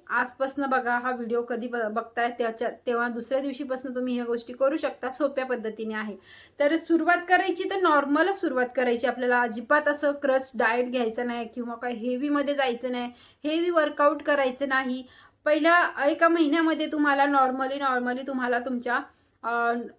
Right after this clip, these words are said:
एक, एक तास योगा करा किंवा तुम्ही एक तास वॉकिंग करा, सुरुवात करा इथूनच. आणि मग दिवसभराची जर्नी कशी ठेवायची, लगेच मी हे नाही खात, मी ते नाही खात,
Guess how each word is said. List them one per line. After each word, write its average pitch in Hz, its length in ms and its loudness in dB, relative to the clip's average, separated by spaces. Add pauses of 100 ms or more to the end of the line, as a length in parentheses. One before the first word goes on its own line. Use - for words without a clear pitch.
(240)
एक, - 220 -20 (120)
एक 285 220 -6
तास 285 200 2
योगा 247 300 2
करा 294 280 0 (260)
किंवा 285 220 -4
तुम्ही 294 320 -4
एक 254 200 -8
तास 294 160 -4
वॉकिंग 220 340 -4
करा, 190 220 -10 (360)
सुरुवात 285 380 -2 (100)
करा 311 160 2
इथूनच. 233 580 -6 (1040)
आणि 269 220 4
मग 311 200 6
दिवसभराची 277 680 4
जर्नी 226 380 2 (340)
कशी 330 240 4
ठेवायची, 302 640 4 (200)
लगेच 262 340 0
मी 285 100 6
हे 269 180 4
नाही 285 220 4
खात, 254 260 4
मी 262 220 -6
ते 294 120 4
नाही 285 220 0
खात, 262 160 4